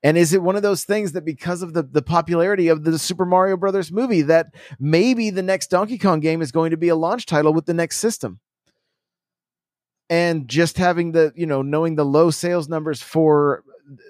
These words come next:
Donkey Kong Country Tropical Freeze on the Wii U, just having, moving that over to the Switch was enough to, to, to just have one, one Donkey Kong title for the, the, the current console. But I would love to see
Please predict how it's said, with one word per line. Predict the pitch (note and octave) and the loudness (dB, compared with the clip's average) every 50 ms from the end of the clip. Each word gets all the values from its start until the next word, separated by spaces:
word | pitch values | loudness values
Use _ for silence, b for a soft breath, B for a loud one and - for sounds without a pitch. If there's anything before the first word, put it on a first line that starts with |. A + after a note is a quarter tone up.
| - _ _ - D3+ D3+ C#3 A#2 | -20 _ _ -20 -20 -20 -8 0
Donkey | D3 D3+ D3 D3 D#3 D3 | 2 2 2 0 -4 -4
Kong | - E3 D3+ C#3 | -4 -4 -6 -4
Country | - E3 D3 D3+ D3 | -6 -6 -6 -6 -4
Tropical | - D#3+ D3+ D3+ D3+ - D3 B2+ | 0 0 2 2 2 0 0 0
Freeze | - - F#3 G3 F#3 D#3+ C#3 | 2 0 2 2 2 0 0
on | D3 - D3+ C#3+ | -2 -2 -2 0
the | C#3 C#3 | 0 0
Wii | C3 C#3+ C#3 C3+ | 2 2 2 2
U, | C#3+ G3 A#3+ A3 F3+ | 0 0 0 0 2
just | C#3+ D3+ C#3+ - | 2 2 0 2
having, | D3+ D3+ D3 C#3+ D3 C#3+ C#3+ D3+ | -2 -4 -4 -6 -8 -12 -6 -2
moving | D3+ D3 C#3+ C#3 C#3 | -2 0 0 0 0
that | D3 D#3 D#3+ C#3+ | 0 0 2 0
over | D#3+ C#3+ C#3+ C#3+ | 0 0 0 -4
to | C#3 | -4
the | B2 B2 | -4 -4
Switch | A#2+ - - G3+ F#3+ - - - - - _ b b b b b b _ _ _ _ | -6 -2 0 0 0 0 -4 -12 -16 -16 _ b b b b b b _ _ _ _
was | C3+ C3+ A#2 A2 | -4 -2 -2 -2
enough | B2+ C3 D#3 F#3+ E3+ C#3 - - - - _ _ _ _ _ _ _ _ _ _ _ - | 0 2 2 2 2 0 -2 -10 -18 -20 _ _ _ _ _ _ _ _ _ _ _ 0
to, | - D3 C#3 C3 A#2 - _ - | 2 2 2 2 0 -4 _ -6
to, | - C#3 B2 A#2+ _ _ _ | -6 -6 -6 -6 _ _ _
to | - B2+ A#2+ | -10 -10 -6
just | A2+ C3 C3 - | -6 -6 -4 -2
have | D3+ B2+ A2 A#2 | -2 -2 -2 -4
one, | A#2 B2 B2+ B2+ C3 C3 B2 B2 B2+ B2+ - | -4 -2 0 0 0 0 -2 -6 -8 -12 -10
one | - A#2 B2+ C3+ C#3 A#2+ | -2 0 2 2 4 4
Donkey | C3 B2+ C#3 C#3 C#3 | 2 2 2 0 0
Kong | B2 C3 A#2 A2+ | 0 0 0 0
title | G2+ - A2 G#2 G#2+ G#2 G2+ - _ _ _ _ | 2 2 2 4 2 2 -2 -4 _ _ _ _
for | - - - C3 B2+ B2 B2 B2 A#2 - - | -20 -2 2 2 4 4 4 4 2 0 -4
the, | G#2 G2+ G2+ D#2+ - _ _ _ G#2+ | -12 -14 -16 -16 -16 _ _ _ -10
the, | A2 A2+ | -10 -8
the | - A2 A2 B2 A2+ | -8 -2 -4 -4 -2
current | - B2+ A#2+ A2 G2+ - | 0 -2 -2 -2 -2 -2
console. | B2 B2+ C3 B2+ - G#2+ F2+ F#2 _ _ _ _ b b b b b b b b _ | -2 -2 -2 -2 -4 -6 -8 -8 _ _ _ _ b b b b b b b b _
But | C3+ C3+ | 2 4
I | B2+ B2 | 4 4
would | A#2 A#2+ D3+ D#3 | 4 4 2 4
love | D3 C#3+ C#3+ B2 | 4 4 4 4
to | C3+ B2+ | 0 -4
see | A2+ - - A#2+ G#2+ G#2 G2+ | -4 -2 -2 -2 -2 -2 -2